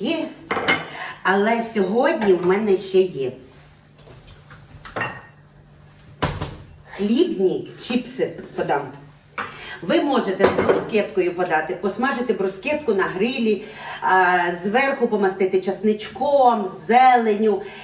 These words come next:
і подати. Можете просто чабатку, е, пожарити. Любе, любий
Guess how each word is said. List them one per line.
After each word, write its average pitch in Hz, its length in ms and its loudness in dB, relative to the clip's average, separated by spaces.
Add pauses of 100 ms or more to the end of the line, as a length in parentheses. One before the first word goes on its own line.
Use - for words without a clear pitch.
(160)
і 196 80 0
подати. 202 500 2
Можете 233 380 0
просто 220 320 -2
чабатку, 208 800 2
е, 185 460 0
пожарити. 185 560 0 (400)
Любе, 196 840 0
любий 202 540 0